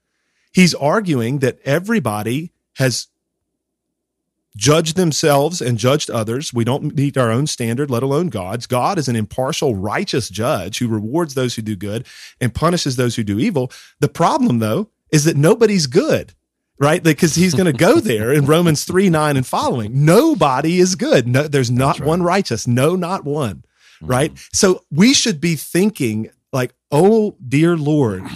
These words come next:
Speaker 1: we are all damned."
Speaker 2: That's right.
Speaker 1: How can anyone be saved? Which is why he says in verse twenty-one and following,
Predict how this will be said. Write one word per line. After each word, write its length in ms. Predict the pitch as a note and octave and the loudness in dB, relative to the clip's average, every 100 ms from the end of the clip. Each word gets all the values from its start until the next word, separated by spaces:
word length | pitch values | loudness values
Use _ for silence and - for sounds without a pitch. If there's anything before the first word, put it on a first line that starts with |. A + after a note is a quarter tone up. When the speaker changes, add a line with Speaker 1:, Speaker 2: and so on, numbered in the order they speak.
| - | -6
Speaker 1:
we 180 | C3+ E3+ | 2 4
are 180 | D#3 B2 | 4 2
all 540 | - B2+ C#3 C3 A#2+ | -4 -4 0 0 -2
damned." 540 | A#2 G#2+ G#2 A2 G2+ - _ _ _ _ | -4 -8 -6 -4 -4 -8 _ _ _ _
Speaker 2:
That's 180 | F2 - | -12 -8
right. 180 | D#2+ C#2+ _ _ | -10 -10 _ _
Speaker 1:
How 560 | - D3+ G3 G3+ E3 C3+ | -6 -2 0 2 2 0
can 200 | B2 C3 | -2 -4
anyone 440 | B2+ D3+ D3+ C3 A#2 | 0 0 2 2 0
be 140 | A2+ | -2
saved? 520 | - F3+ G3+ B2 A#2 - - - | -2 -2 0 -2 -2 -10 -20 -4
Which 220 | D3 E3+ F3+ | 2 4 4
is 140 | D3+ | 2
why 440 | A2 B2 A#2+ C#3+ D#3 | 0 0 2 0 0
he 280 | C#3 C#3 | 2 2
says 600 | D#3+ - C#4 E3+ A#2 C3 | 0 0 0 0 0 -2
in 100 | C#3 | -4
verse 180 | G#2+ A#2+ | -2 -4
twenty-one 480 | - A2 A#2+ C3+ B2 | -2 -4 0 0 0
and 100 | F3 | 0
following, 500 | - G2 G2 G#2 C3 | -4 -6 -4 -6 -8